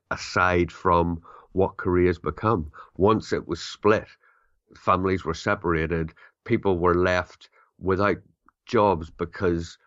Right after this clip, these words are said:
now with Korea building, they needed skilled workers, and these workers were unskilled, so they're left either selling their bodies or traipsing about. There, there is a scene in A Road to Sampo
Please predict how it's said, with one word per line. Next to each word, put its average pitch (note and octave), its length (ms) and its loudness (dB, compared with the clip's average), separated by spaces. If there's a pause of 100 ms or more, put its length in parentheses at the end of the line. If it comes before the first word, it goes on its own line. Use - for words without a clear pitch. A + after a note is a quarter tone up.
now F#2+ 460 2 (360)
with F2 220 -6
Korea F2+ 380 4
building, F2 720 0 (180)
they E2+ 120 0
needed F2+ 260 2
skilled F#2 480 0
workers, E2 540 0
and D#2 160 -2
these F2+ 260 -2
workers E2+ 480 0
were E2+ 160 0
unskilled, F2 580 0
so - 140 -6
they're E2 220 2
left E2+ 360 0
either D#2+ 220 -2
selling D#2+ 320 -2
their D#2+ 120 2
bodies D#2+ 500 0
or D#2 340 -2 (560)
traipsing F2 460 2
about. D#2+ 360 2
There, G2 280 2
there G2 280 2
is G#2+ 180 2
a G#2+ 60 -4
scene G2 560 -2 (200)
in E2 360 -6
A D#2 60 -8
Road E2+ 220 -2
to D#2+ 60 -14
Sampo E2 540 0